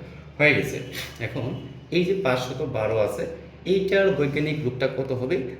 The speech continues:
যদি তোমরা বুঝে থাকো, তবে এটা করে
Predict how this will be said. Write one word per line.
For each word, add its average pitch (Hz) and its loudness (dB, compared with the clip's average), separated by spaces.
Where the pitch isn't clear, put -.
যদি 139 -2
তোমরা 170 0
বুঝে 147 8
থাকো, 139 2
তবে 117 2
এটা 139 -4
করে 113 0